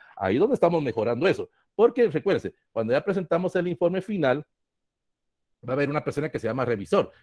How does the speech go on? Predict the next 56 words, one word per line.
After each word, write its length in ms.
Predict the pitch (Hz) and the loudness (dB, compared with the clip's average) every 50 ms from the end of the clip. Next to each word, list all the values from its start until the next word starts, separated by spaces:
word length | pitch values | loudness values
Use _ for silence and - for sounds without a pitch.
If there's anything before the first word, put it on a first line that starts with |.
| _ | _
que 80 | - 101 | -10 -6
se 100 | - 104 | -4 -4
va 80 | 98 120 | -2 -2
a 40 | |
encargar 360 | 151 151 202 165 120 139 165 156 | -2 0 0 2 2 2 0 0
de 100 | 127 113 | 0 -2
ver 120 | 117 123 | -2 -2
estos 240 | 117 - 113 92 - | -2 -4 -6 -8 -6
detalles. 520 | 101 92 - - 185 208 131 - - _ _ _ _ _ _ _ _ _ _ _ _ | -8 -8 -2 2 2 2 2 2 -4 _ _ _ _ _ _ _ _ _ _ _ _
Por 140 | - - 117 | -4 -2 0
eso 120 | - 220 | 2 2
repito, 380 | 208 190 - - 196 - - - _ _ _ | 2 0 0 -4 -8 -10 -10 -20 _ _ _
el 140 | - 113 110 | -2 -2 -2
asesor 500 | 104 - 107 90 - 170 240 285 269 _ _ | -2 -2 -2 2 4 4 4 4 2 _ _
no 160 | - 120 165 175 | -6 -4 -4 -2
tiene 220 | - 147 180 - | -2 -2 -2 -2
que 100 | - 190 | -2 -2
meterse 320 | 175 165 - 156 156 175 | -2 -2 -2 -2 0 2
a 60 | 165 123 | 2 2
ver 140 | 135 143 | 2 0
estos 180 | 143 - 151 120 | -2 -4 -6 -6
detalles. 320 | 117 107 - 214 190 - - _ _ - | -6 -2 0 0 0 0 -2 _ _ -6
Él 140 | - 139 - | -6 -6 -4
tiene 160 | 233 247 311 | -4 -4 0
otra 180 | 320 - 269 - | 4 4 4 4
función. 640 | - 139 123 104 - - 175 254 311 - - - _ _ _ _ _ _ | 4 2 -4 -2 2 6 8 8 8 8 4 -8 _ _ _ _ _ _
El 100 | 110 113 | -10 -10
asesor, 260 | 117 - - - 240 | -8 -6 -6 -4 -4
re-, 240 | 294 196 156 127 120 _ - | -4 -6 -10 -12 -14 _ -14
re-, 240 | 117 113 107 98 - 101 98 - | -14 -14 -14 -14 -20 -18 -14 -8
recuérdense, 360 | 127 135 220 233 151 110 - _ _ _ | 0 4 4 4 4 2 -2 _ _ _
es 100 | - 143 175 | -4 -4 -4
el 80 | 214 - | -2 0
que 120 | - 214 | 0 0
me 80 | 185 160 | 2 2
va 60 | 160 | 4
a 40 | 185 | 4
ayudar 280 | 185 180 202 240 226 - | 4 6 4 4 2 2
a 60 | 127 | 0
ver 100 | 127 - | -2 0
los 160 | 165 170 131 | -2 -4 -4
aspectos 420 | 139 - - 151 139 - 120 - _ | -6 -4 -4 -4 -4 -4 -6 -8 _
teóricos. 400 | - 214 254 196 - - - - _ _ _ _ | 4 6 6 6 4 -4 -10 -20 _ _ _ _
El 200 | - 123 127 120 | -2 0 0 0
revisor 480 | 107 127 123 120 113 107 - 175 247 254 | 0 -2 -2 -2 -2 0 2 2 2 2
se 100 | - 240 | 2 2
encarga 460 | 202 139 - - 170 185 190 208 220 | 0 0 0 2 2 2 2 2 0
de 100 | 180 131 | 0 0
ver 140 | 120 131 143 | -2 -2 -4
estos 240 | 147 - 160 135 139 | -4 -6 -6 -6 -8
aspectos 580 | 107 - - 175 147 - - 139 170 170 - _ _ _ _ _ | -6 -2 0 -2 -2 -2 -2 -6 -6 -6 -8 _ _ _ _ _
de 240 | 101 135 180 196 - | 0 2 2 2 0
estilo 480 | 110 101 - - - - 190 214 208 180 | -4 -6 -8 -8 -6 -4 -2 2 2 2
y 80 | 135 | 2
de 80 | 104 - | 0 -4
presentación. 640 | - - 101 - 98 - - 95 - 147 113 87 - | -6 -8 -12 -10 -10 -8 -8 -4 0 0 0 0 -2